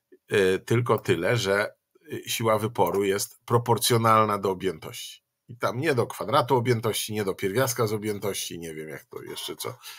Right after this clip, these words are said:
komu może przyjść do głowy, tylko dokładnie dla obję-, do objętości. No więc to jest pierwsza ważna cecha siły wyporu, którą,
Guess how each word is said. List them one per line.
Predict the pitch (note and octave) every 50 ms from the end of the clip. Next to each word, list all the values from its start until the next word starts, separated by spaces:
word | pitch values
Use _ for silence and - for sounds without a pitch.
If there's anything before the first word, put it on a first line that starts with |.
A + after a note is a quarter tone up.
| - _ _
komu | - F#2 F#2+ F#2 F2
może | F2+ F2+ E2+ E2+ D#2
przyjść | - - F#2+ E2+
do | E2+ G#2 G#2
głowy, | D3 G3 G3+ D3+ D#3 C#3
tylko | C3+ C3+ C3 C#3+ B2+ A#2+ - - - _ _ _
dokładnie | - C3 B2+ - D3 C#3+ C3 A#2 G2 G#2+ G#2+ G2
dla | F2+ F#2 F#2+ F#2+ F#2 F#2 -
obję-, | F#2+ F#2 - F#2+ F2+ F2 F2 - _
do | - G2+ G2 F2
objętości. | F2 E2+ F2 E2+ D#2 D2+ - - - - - - - -
No | - G2+
więc | G#2 G#2+ G#2+ G#2 - -
to | - C3+ C3
jest | B2+ A#2 - -
pierwsza | - - C3+ C3 A#2 - - A#2+ G2+ - - - - - - - _ _
ważna | - F#2 A#2 C3 A2+ A#2+ A2+ A2 G2+ -
cecha | - A2+ G2 - G2+ F2+
siły | - - - G2 G2 F#2
wyporu, | E2 F#2 - - C3+ C3+ C3 B2 A#2 G#2 - _ - - - - - _ _ _ _ _ _
którą, | - - - A#2+ A2+ A2 G#2+ G2 F#2+ F#2 - -